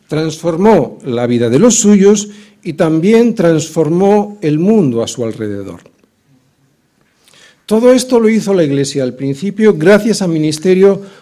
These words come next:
a ministerios como los que de Pablo hemos visto en esta introducción. La predicación de la palabra, la oración,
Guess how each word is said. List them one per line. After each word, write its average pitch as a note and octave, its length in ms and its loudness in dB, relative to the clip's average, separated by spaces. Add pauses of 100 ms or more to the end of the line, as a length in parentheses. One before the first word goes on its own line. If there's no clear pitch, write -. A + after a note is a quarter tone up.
(260)
a D3 80 -4
ministerios F#3 680 -2
como D3+ 320 -6
los C#3 320 -6
que D3 220 -8
de C3 100 -4
Pablo F#3 400 -4
hemos C#3+ 300 0
visto D#3 260 -6
en D3 80 -6
esta C#3 220 -8
introducción. A#2+ 680 -12 (420)
La C#3 160 -12
predicación A#2 840 -10
de G2 80 -16
la G#2 100 -18
palabra, F3+ 840 -2 (120)
la G#2+ 240 -10
oración, F3+ 880 -4